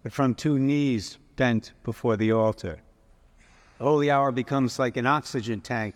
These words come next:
to revive the breath of the Holy Spirit in the midst of the foul and fetid atmosphere of the world." And once again, Mother Teresa, "When the sisters are exhausted up to their eyes in work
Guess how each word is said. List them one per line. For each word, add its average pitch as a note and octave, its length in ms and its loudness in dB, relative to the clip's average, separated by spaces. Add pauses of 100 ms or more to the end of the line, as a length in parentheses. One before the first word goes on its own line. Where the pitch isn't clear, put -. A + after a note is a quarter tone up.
(420)
to - 120 -4
revive B2 380 4
the B2+ 80 -2
breath B2+ 320 0
of A2+ 120 -4
the A2+ 120 -2
Holy A#2+ 240 0
Spirit B2 500 0 (540)
in A#2 100 -8
the A#2+ 60 0
midst B2+ 320 0
of A2+ 120 -4
the A2+ 100 -2
foul C3 400 0
and A2 140 -4
fetid B2 340 -2
atmosphere A#2 640 -2
of G2 140 -4
the G2 100 -6
world." F#2+ 480 -4 (1900)
And A2+ 140 -2
once A2+ 200 0
again, A2+ 280 2
Mother G#2+ 240 0
Teresa, A2+ 500 -4
"When A2 160 -2
the G#2+ 80 -2
sisters C3+ 420 -6
are C3+ 160 0
exhausted A#2 680 -2 (380)
up C3+ 140 -8
to D3 100 -2
their C#3 180 2
eyes C3 300 0
in A#2 180 -2
work C3 320 0